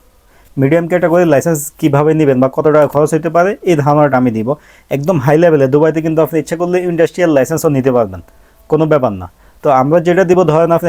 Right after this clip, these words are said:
একটা মুদি দোকান দিলেন, অথবা নিজে একটা সেলুন দিলেন, অথবা আপনি একটা ইলেকট্রিকের দোকান দিয়ে এসি ফ্রিজে কাজ করলেন, এই টাইপের ব্যবসাগুলো যারা করতে চান, তারা মনোযোগ দিয়ে শুনতে পারেন। তবে বড় ধরনের ব্যবসা করলেও সিমিলারই, একদম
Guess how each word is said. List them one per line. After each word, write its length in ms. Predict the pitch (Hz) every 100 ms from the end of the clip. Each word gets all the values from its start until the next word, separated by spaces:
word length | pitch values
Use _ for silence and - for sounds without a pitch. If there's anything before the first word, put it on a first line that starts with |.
| 156
একটা 120 | 165 156
মুদি 160 | 156 147
দোকান 180 | 147 143 120
দিলেন, 200 | 110 113 123 _ _ _ 143
অথবা 180 | 147 165
নিজে 140 | 170 160
একটা 120 | 156 160
সেলুন 240 | - 156 135 127
দিলেন, 180 | 107 107 143
অথবা 220 | 143 190 190
আপনি 160 | 175 147 175 - - - - 127
একটা 220 | - 170 175 175 180
ইলেকট্রিকের 460 | 165 - 175 170 156
দোকান 200 | 175 180 165
দিয়ে 160 | 151 156 - 156
এসি 160 | - 160
ফ্রিজে 280 | 165 156 160
কাজ 120 | 151 -
করলেন, 240 | 123 104 90 - -
এই 60 | 165
টাইপের 320 | 165 175 175 175
ব্যবসাগুলো 360 | 151 - 170 165 139
যারা 140 | 139 139
করতে 200 | 147 - 110
চান, 120 | 113 135 - _ -
তারা 180 | 156 196 180
মনোযোগ 300 | 170 151 139
দিয়ে 120 | 151 175
শুনতে 200 | 139 117 107
পারেন। 200 | 98 90 - - -
তবে 160 | 156 156 147
বড় 160 | 165 175 175 170 131
ধরনের 260 | 175 190 160
ব্যবসা 220 | 151 175
করলেও 280 | 190 180 185 190
সিমিলারই, 440 | 180 160 139 113 87 - 135
একদম 240 | 131 156